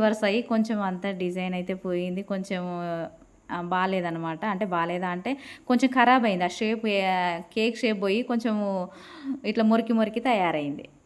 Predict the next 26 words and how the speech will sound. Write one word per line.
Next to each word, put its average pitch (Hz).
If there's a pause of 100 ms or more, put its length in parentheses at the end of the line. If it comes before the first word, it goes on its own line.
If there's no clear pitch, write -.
(160)
ఇంకా 196
మా 180
వాడు 190
ఏమంటాడో 185
అని 180
తీసుకెళ్ళి 180
ఫ్రిడ్జ్లో 180
పెట్టిన. 170 (440)
ఇక 185
వచ్చిన 175
తర్వాత 180
ఏమంటాడో 175
ఏమో 175
అనుకొని 175
ఇక 190
బెలూన్స్ 180
ఊదడం 170
స్టార్ట్ 160
చేసిన. 175 (220)
అయితే 190
ఈ 196
బెలూన్స్ 214
ఊదడానికి 214
నా 190
తలపానం 185
తోకొచ్చిందనుకోండి. 170